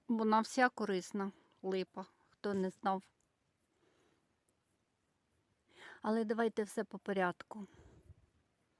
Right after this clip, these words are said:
Отже, раніше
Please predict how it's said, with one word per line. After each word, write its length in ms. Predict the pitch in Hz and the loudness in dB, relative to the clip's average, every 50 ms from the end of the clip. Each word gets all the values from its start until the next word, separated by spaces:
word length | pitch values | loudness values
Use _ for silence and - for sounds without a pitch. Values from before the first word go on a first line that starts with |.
| _ _ - - _ _ - _ _ _ _ - | _ _ -20 -20 _ _ -20 _ _ _ _ -2
Отже, 600 | - 214 202 190 180 180 185 180 185 175 180 185 - - _ _ _ - _ _ _ _ _ _ _ _ _ _ _ _ _ _ _ _ _ _ _ _ _ _ _ _ _ _ _ _ _ _ _ _ _ _ _ _ _ _ _ _ _ _ - - | 0 0 2 2 -2 -2 -6 -2 -2 -2 -2 -2 -6 -16 _ _ _ -20 _ _ _ _ _ _ _ _ _ _ _ _ _ _ _ _ _ _ _ _ _ _ _ _ _ _ _ _ _ _ _ _ _ _ _ _ _ _ _ _ _ _ -4 -2
раніше 1000 | 226 220 220 220 226 240 247 247 - - - - 220 214 214 208 202 202 196 | 0 2 4 4 6 6 6 4 4 0 -4 -4 -2 -2 0 0 0 -2 -4